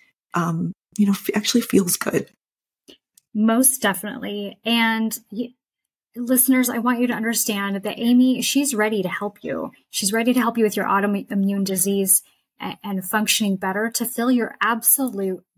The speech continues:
Speaker 2: best. So please reach out to her. And if for some reason you're having a hard time finding her, which I doubt, reach out to me and I'll get you in touch.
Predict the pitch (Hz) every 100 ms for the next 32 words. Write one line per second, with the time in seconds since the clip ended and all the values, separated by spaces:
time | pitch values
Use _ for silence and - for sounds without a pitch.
0 | 175 180 170 - - - - - _ _
1 | _ - - 202 196 277 302 269 247 208
2 | 190 175 175 190 180 185 185 - 196 196
3 | 190 190 190 - 226 294 294 262 208 202
4 | 202 240 311 311 311 294 294 269 262 240
5 | 240 233 220 214 185 240 277 262 - -
6 | _ _ 254 262 254 247 240 226 202 202
7 | 190 202 185 - - - - -